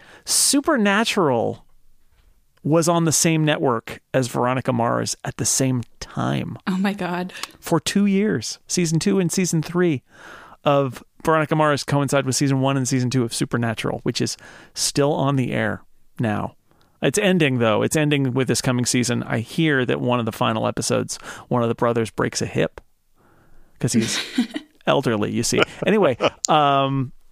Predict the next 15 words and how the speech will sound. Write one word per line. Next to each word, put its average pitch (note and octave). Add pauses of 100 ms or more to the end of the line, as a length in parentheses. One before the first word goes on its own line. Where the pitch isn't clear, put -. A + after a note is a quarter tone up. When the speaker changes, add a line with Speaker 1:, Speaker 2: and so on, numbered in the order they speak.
Speaker 1:
so, F#3+
so F3+
yeah, F3+
the, E3+
those, F3+
the, F#3
I, F3+
the E3
boys G3 (880)
don't E3+
do F#3
a F3
lot D#3
for E3
me. D3+